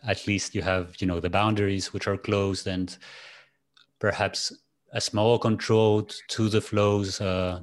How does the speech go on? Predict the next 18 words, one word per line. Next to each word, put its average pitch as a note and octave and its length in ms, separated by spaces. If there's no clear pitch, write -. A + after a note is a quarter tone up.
not G2 280
all G#2 200
of F#2 100
them, F#2+ 180
because F#2 240
I F#2 100
can F2+ 200
imagine F2+ 400
they F2+ 180
import F#2 500
a G2 40
lot F#2 200
of, F2+ 200
uh, F2+ 320
most G#2+ 480
of F#2+ 100
the F#2 120
flows, G#2+ 400